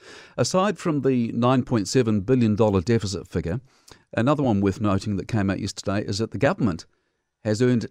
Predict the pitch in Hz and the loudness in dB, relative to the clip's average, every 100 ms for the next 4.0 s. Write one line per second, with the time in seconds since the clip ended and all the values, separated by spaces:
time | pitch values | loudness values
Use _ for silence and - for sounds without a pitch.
0 | _ - 185 202 190 147 - 151 - 117 | _ -8 -4 -4 -4 -6 -2 -2 -2 -2
1 | 135 123 95 - 113 98 110 - - 92 | 0 -2 -4 -4 -4 -2 -4 -6 -8 -8
2 | 131 - 110 127 156 139 127 85 92 120 | -8 -4 0 2 2 2 2 0 -2 -4
3 | 113 117 113 131 120 104 95 107 98 87 | -2 0 -2 -2 -4 -4 -4 -2 0 -2